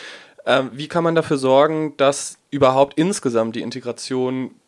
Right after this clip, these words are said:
koordinierter läuft, aber auch zwischen den einzelnen Ebenen koordinierter und kooperativer läuft?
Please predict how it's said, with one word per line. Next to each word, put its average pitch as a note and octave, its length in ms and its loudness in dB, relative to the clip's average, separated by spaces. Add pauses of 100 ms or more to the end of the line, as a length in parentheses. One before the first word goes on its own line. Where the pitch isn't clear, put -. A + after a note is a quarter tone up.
koordinierter C#3+ 760 4
läuft, F3+ 600 4
aber C3+ 280 4
auch C#3 160 2
zwischen D#3 500 -4
den C#3 160 0
einzelnen B2+ 560 -4
Ebenen A#2+ 640 -4 (400)
koordinierter C3 640 0
und A#2 120 -4
kooperativer G#2 800 0
läuft? E2 440 -12